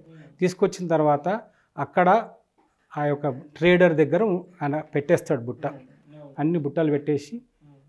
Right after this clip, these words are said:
దీనికి నలభై రూపాయలు అంటాడు అంతే. ఆయన చెప్పిండంటే నలభై రూపాయలు అంటే నలభై రూపాయలు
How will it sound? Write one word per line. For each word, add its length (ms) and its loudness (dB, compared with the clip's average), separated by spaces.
దీనికి 300 -4
నలభై 320 2
రూపాయలు 320 4
అంటాడు 280 -4
అంతే. 220 -12
ఆయన 240 0
చెప్పిండంటే 520 0
నలభై 300 4
రూపాయలు 240 2
అంటే 120 2
నలభై 220 0
రూపాయలు 280 -6